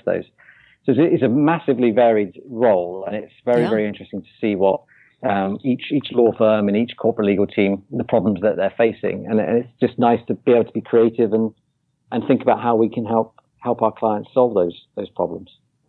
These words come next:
Speaker 2: Yeah, and I'm sure your, your legal experiences must help you. Literally, it must inform every conversation you have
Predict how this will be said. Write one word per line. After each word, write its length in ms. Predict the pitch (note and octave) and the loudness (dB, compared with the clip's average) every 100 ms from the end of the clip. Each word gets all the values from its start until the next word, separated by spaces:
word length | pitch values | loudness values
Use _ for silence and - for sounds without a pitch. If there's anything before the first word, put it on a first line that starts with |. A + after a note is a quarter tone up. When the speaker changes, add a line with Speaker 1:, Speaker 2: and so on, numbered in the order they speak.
| - _ | -20 _
Speaker 2:
Yeah, 220 | - G3 F3 | -2 0 0
and 140 | D#3+ | 0
I'm 100 | E3 | 0
sure 320 | E3+ - F#3 E3+ | 0 2 2 2
your, 520 | D#3 D3+ D3+ D3+ D3 | 2 0 2 0 -4
your 420 | - D3 C#3+ C#3+ - - - - - - | -6 -6 -4 -6 -10 -14 -14 -14 -14 -14
legal 500 | - D#3+ D#3+ D#3+ D#3 D3+ | -6 -2 -2 0 -2 -2
experiences 800 | - - D3 E3 D#3+ C3 - | -4 -6 -4 -2 -2 -4 -10
must 200 | C3+ B2 | -10 -6
help 200 | D3 C#3 | -4 -4
you. 300 | C3+ C#3 C3+ - - - - | -6 -8 -8 -12 -20 -18 -14
Literally, 540 | B2 E3 A#3 G#3 E3 | -6 0 2 2 2
it 60 | F3 | 2
must 200 | G#3+ G3 | 0 0
inform 320 | D#3+ E3 C#3 | -2 -2 -2
every 220 | C#3 C#3+ | -2 -4
conversation 800 | - A#2+ - - - - - - | -6 -8 -8 -10 -8 -8 -10 -12
you 100 | - | -14
have 500 | - C#3+ C#3+ C#3+ - | -12 -8 -6 -8 -14